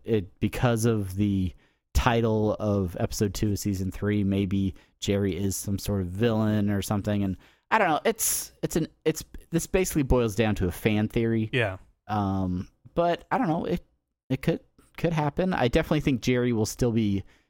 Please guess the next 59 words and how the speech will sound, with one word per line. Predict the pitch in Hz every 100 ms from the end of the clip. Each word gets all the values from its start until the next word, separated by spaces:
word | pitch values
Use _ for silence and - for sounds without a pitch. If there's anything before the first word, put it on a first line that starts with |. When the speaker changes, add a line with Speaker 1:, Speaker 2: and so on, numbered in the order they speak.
| _ -
Speaker 1:
very | 110 127 127
much | 117 -
involved | 104 90 104 107 117
in | 120 113
season | 117 113 113
three, | 113 117 113 104
even | 104 101 98 92
though | 95 98 95
him | 101 98
and | 90
Beth | 95 95 - -
are | 98 87
getting | 98 98
a | 95
divorce. | 92 98 98 - - _ _ _ _
So | - 101 85 82 - _ -
I |
don't | 107
know. | 170
Speaker 2:
I |
mean, | 147
Speaker 1:
We'll | 160
Speaker 2:
we'll |
Speaker 1:
see. | -
Speaker 2:
s-, | -
we'll | 147
see. | -
Speaker 1:
We'll | 113
see. | - -
Speaker 2:
We'll | 113
see. | - - - - - -
Uh, | 143 147
last | 139 151 170 -
up, | 180 175
we | 160 147
have, | 175 165 151 131
well, | 143 175 170
I, | 127 -
I | 143
won't | 170 160
say | 160
last | 143 135 135
up | 131
yet. | 123
We |
have | 123 127
one | 143
more | 143
thing, | - 117 - -
but | - 131 -
Sarah | - - 170 190 202
J | 147 151 156 165
Cake, | - 147 120 104 98 - - 156
ooh, | 170 165 139 123 - -
at | 143 -
Oh | 147 160
Hey | 147 160
Sarah | 139 - 147 151
J, | 135 135 117 107 104